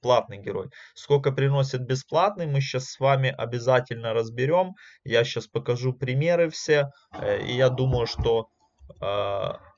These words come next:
у нас получится ознакомиться с этим всем, э, за один ролик, чтоб вы хотя бы поняли суть. Э, вам дадутся три бесплатных героя случайных, да.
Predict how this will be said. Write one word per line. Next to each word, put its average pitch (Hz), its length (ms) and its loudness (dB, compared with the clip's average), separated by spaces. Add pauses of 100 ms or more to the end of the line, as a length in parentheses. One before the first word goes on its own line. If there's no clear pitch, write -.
(160)
у 120 80 -8
нас 117 240 -2
получится 117 800 -2
ознакомиться 110 920 -4
с - 100 -12
этим 101 240 -12
всем, 113 440 -6
э, - 240 -12
за 104 280 2
один 110 360 -2
ролик, 156 440 8
чтоб 98 280 -10
вы 117 100 -6
хотя 107 320 -2
бы 101 160 -6 (380)
поняли 127 360 4
суть. 113 340 -6 (420)
Э, 101 220 2
вам 196 280 6
дадутся 147 920 4 (100)
три 147 280 -2
бесплатных 117 680 0
героя 170 440 0
случайных, 139 880 0
да. 135 320 0